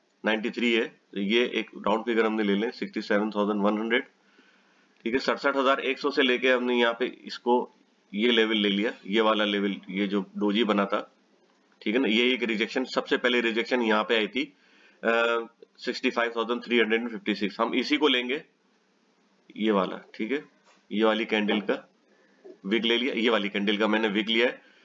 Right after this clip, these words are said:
तो देखिए अभी भी इस वक्त जो, जो rejection आई है, अ, day on day basis पे, तो इसी level पे ही आया, इसी, अ, according to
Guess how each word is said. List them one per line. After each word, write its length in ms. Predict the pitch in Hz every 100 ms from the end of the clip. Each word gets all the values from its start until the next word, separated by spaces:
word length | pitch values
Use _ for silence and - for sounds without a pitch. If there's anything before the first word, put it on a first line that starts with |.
| _ -
तो 80 | 117
देखिए 200 | 120 151
अभी 220 | 120 139
भी 140 | 156
इस 160 | 143 -
वक्त 140 | 147
जो, 120 | 135 143
जो 120 | 131
rejection 440 | 120 117 120 147
आई 180 | 131 127
है, 340 | 127 156 _ _ _ _ -
अ, 60 | 113 117 117 117 117 113 107
day 180 | 107 127
on 200 | 127 123
day 140 | 123
basis 240 | 117 123
पे, 180 | - 135
तो 240 | 135 127 -
इसी 240 | - 135
level 340 | 120 113 123
पे 120 | 113 131
ही 120 | 131
आया, 220 | 113 113
इसी, 340 | 107 113 127
अ, 640 | 123 _ - 98 101 101 104
according 340 | 117 113 127
to 340 | 120 131 131